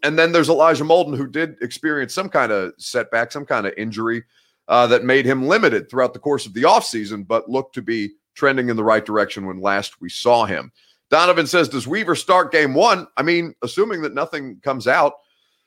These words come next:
li-, from a legal standpoint, I don't know that he starts, but I, he would play. He would absolutely play. He's, uh, he's a talented player. He is somebody who is gonna make a big difference if he can, if he does, uh, you know, if he is declared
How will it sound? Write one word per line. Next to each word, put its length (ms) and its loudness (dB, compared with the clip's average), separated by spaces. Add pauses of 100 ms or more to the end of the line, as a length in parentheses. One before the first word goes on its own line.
(260)
li-, 240 -2
from 160 2
a 40 2
legal 220 2
standpoint, 460 0
I 40 4
don't 120 4
know 120 4
that 120 2
he 60 0
starts, 520 0
but 100 -2
I, 220 -2
he 100 -14
would 180 -14
play. 380 -8 (300)
He 100 -20
would 160 -14
absolutely 540 -10
play. 220 -18 (160)
He's, 360 -12
uh, 240 -4
he's 220 -10
a 80 -16
talented 400 -4
player. 300 -6 (100)
He 140 0
is 120 -2
somebody 440 2 (340)
who 80 0
is 120 0
gonna 200 2
make 200 2
a 40 -6
big 220 0
difference 440 0
if 200 -2
he 300 -2
can, 420 -6 (100)
if 180 -8
he 240 -4
does, 500 2 (400)
uh, 340 4 (160)
you 100 -6
know, 140 0
if 120 -2
he 200 0
is 180 2
declared 760 2